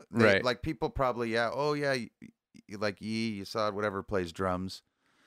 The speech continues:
Speaker 1: So that's what, yeah, but we knew each other. We were friends. Brett, like, especially me and Brett grew up right down, like, the street from each other. And then Cleo moved to the big Kona in, when he was, like, tw-, tw-, ten or eleven or something from, uh, Kauai. And him and Brett became best friends back in Kona.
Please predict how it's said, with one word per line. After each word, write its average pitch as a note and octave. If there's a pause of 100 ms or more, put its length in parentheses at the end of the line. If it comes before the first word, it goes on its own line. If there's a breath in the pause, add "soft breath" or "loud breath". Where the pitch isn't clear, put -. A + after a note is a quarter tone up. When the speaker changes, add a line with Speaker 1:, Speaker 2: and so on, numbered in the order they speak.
(160)
Speaker 1:
So -
that's A#2+
what, B2
yeah, E3
but C#3
we G3
knew C#3
each G#2+
other. F2
We G#2
were A#2
friends. G2+
Brett, C#3+
like, B2
especially E3+
me C#3+
and D3
Brett C#3 (280)
grew A#2
up G#2+
right A2
down, G2+
like, F#2 (580)
the G2
street -
from G#2
each G2
other. A2 (560)
And A2+
then A#2
Cleo A#2
moved G#2+
to G#2
the F2
big F#2+
Kona G2
in, F2+
when F#2+
he F2+
was, F2
like, E2+
tw-, - (240)
tw-, - (180)
ten F#2+
or E2+ (100)
eleven F2
or E2+
something E2+
from, E2 (120)
uh, E2+ (120)
Kauai. E2+ (680)
And G#2
him D3
and A#2+
Brett B2+
became G2+
best F2+
friends E2+
back F2+
in F2
Kona. E2+